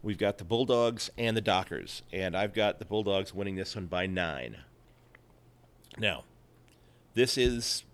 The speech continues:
a must-win for the Bulldogs. If they win, they're in. Okay, if they win, they're in. And, uh, that being said, I don't think the Dockers are gonna make it easy for them.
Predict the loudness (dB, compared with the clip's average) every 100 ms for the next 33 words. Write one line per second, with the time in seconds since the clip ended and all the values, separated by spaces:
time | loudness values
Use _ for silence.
0 | _ -4 0 2 2 2 0 0 -2 -2
1 | -4 -2 0 0 -4 -10 -14 -10 0 4
2 | 4 4 4 4 2 0 -6 -20 -20 -20
3 | -20 -20 -20 -20 -16 -12 -2 -2 0 0
4 | 0 0 2 0 -2 -10 -20 -20 -20 -20
5 | -20 -20 -20 -20 -20 _ -2 0 0 0
6 | 0 0 -2 -6 -20 -20 -20 -20 -20 _
7 | -2 -2 0 -2 -2 0 2 2 0 -4
8 | -4 -4 -8 -4 -2 -2 -6 -8 -6 -6
9 | -4 -2 -2 -2 -6 -8 -8